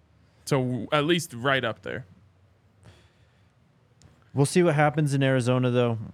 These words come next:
Speaker 2: Uh, some players have already entered the portal. Uh, their running back, Jonah Coleman's already entered the transfer portal today.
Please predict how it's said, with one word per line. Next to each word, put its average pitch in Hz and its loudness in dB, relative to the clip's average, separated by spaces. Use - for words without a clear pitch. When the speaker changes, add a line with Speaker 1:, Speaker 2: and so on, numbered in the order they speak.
Speaker 2:
Uh, 117 0
some 139 0
players 135 2
have 123 -4
already 127 2
entered 113 -4
the 110 -2
portal. 120 0
Uh, 107 4
their 117 2
running 120 2
back, 120 0
Jonah 120 0
Coleman's 135 2
already 127 2
entered 127 -2
the 123 -2
transfer 127 -2
portal 120 2
today. 123 0